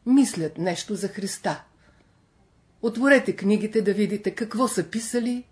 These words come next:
и пишат за него. Всички тълкуват въпроса: кой е Христос? Дали наистина е Син Божий? Половината човечество е на едно мнение, другата половина на друго.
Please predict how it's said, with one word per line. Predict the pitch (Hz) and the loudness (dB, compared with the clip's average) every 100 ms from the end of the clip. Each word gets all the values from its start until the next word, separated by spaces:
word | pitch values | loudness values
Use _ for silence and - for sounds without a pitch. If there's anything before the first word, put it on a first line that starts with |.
| - | -6
и | 196 | -4
пишат | - 190 - 165 | -2 -4 -4 -8
за | 160 175 | -6 -4
него. | 160 160 - _ _ _ _ _ _ - - | -4 -8 -14 _ _ _ _ _ _ -20 -18
Всички | - 320 - 294 285 | -2 0 2 0 2
тълкуват | 240 214 240 214 214 | 0 2 0 0 0
въпроса: | 190 196 220 208 - 185 - _ _ - | -4 2 4 4 0 -6 -8 _ _ 0
кой | 240 285 277 - | 2 4 0 -4
е | - | -6
Христос? | 190 175 170 - 165 165 - - - _ _ _ _ - 196 | -4 -4 -8 -8 -6 -6 -8 -14 -18 _ _ _ _ -14 4
Дали | 190 175 | 4 6
наистина | 202 240 294 285 294 254 190 | 6 8 6 6 4 6 6
е | 175 - | 2 -2
Син | - - 175 156 | -6 -2 0 0
Божий? | 156 147 - 160 _ _ _ _ _ _ _ - | 0 -2 -4 -12 _ _ _ _ _ _ _ -8
Половината | 196 170 170 262 294 269 | -2 0 4 6 4 2
човечество | - 190 160 156 156 - 175 214 254 _ _ | 0 0 0 -2 -6 -12 -10 -10 -10 _ _
е | 247 | 0
на | 240 | 4
едно | 214 202 175 156 | 4 2 0 -2
мнение, | 151 143 156 160 - _ _ - - - | -4 -8 -12 -16 -20 _ _ -20 -18 -2
другата | 190 254 233 226 | 0 2 2 0
половина | 220 180 175 185 220 254 - _ - | -2 -4 -2 0 0 0 -4 _ -4
на | 196 170 | -2 0
друго. | 180 170 160 | 0 0 -2